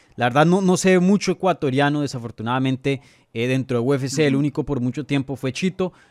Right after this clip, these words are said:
Speaker 1: ahora tú lo acompañas, obviamente, excelente representación. Em, ¿qué tan importante es eso, llevar la bandera de Ecuador a, al octágono y, y representar tu país? Porque, eh, pues, eres de los pocos que, que ha podido llegar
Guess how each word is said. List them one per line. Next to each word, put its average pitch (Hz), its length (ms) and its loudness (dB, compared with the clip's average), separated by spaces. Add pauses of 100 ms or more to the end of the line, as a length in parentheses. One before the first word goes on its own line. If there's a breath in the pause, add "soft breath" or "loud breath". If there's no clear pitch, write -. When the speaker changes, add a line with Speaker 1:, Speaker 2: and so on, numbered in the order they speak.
(120)
Speaker 1:
ahora 131 260 -2
tú 156 120 -2
lo 151 100 2
acompañas, 143 640 0
obviamente, 131 640 -2
excelente 123 540 -4
representación. 127 920 -4 (400 soft breath)
Em, 135 800 0 (380)
¿qué 208 100 4
tan 233 160 4
importante 190 760 2
es 175 100 0
eso, 160 240 0
llevar 135 320 4
la 170 120 2
bandera 151 320 2
de 156 40 4
Ecuador 139 520 2
a, 143 160 -6
al 147 220 0
octágono 156 800 2
y, 110 360 -4
y 143 80 -4
representar 127 680 -2
tu 147 160 -6
país? 127 380 0
Porque, 107 720 -4
eh, 98 60 -4
pues, 107 200 -4
eres 151 160 2
de 165 80 0
los 143 140 -2
pocos 143 420 -4
que, 110 260 -6
que 117 80 -8
ha 107 40 -4
podido 127 260 -2
llegar 117 420 -2